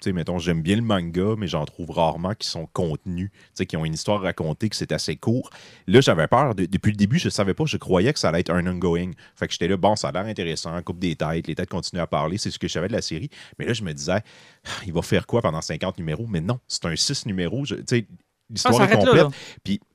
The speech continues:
Speaker 1: genre, je sais ça, je suis rendu à moitié, j'ai des virées, j'ai dit, un, je vais aller, mais tu sais, ça va me prendre ma propre copie aussi.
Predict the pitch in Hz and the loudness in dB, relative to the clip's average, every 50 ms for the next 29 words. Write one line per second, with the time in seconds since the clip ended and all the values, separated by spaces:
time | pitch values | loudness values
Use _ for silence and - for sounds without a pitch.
0 | _ _ _ _ - - 107 117 120 110 - - 98 - - 117 - - 87 95 | _ _ _ _ 2 4 6 6 6 6 2 0 0 2 2 2 2 2 2 2
1 | 90 98 123 143 151 135 110 - - 180 175 - 98 92 85 80 92 98 92 85 | 4 6 6 6 6 4 4 4 2 0 2 2 2 2 2 4 4 4 4 4
2 | 120 170 - - 82 73 80 - - 87 95 113 110 - 82 71 73 78 80 76 | 4 0 0 -2 -4 -4 -4 0 2 4 4 4 2 2 2 2 2 2 0 0
3 | 71 65 - - 80 65 - - - 65 71 73 76 - - 87 87 85 78 - | -2 -2 -2 -2 -2 -2 -2 -4 -6 -4 -4 -4 -2 -2 -2 0 0 0 -2 -2
4 | - - 82 - - 92 - - 110 101 82 - - - 220 | -2 -4 -2 0 2 2 2 4 2 2 2 2 0 -2 -2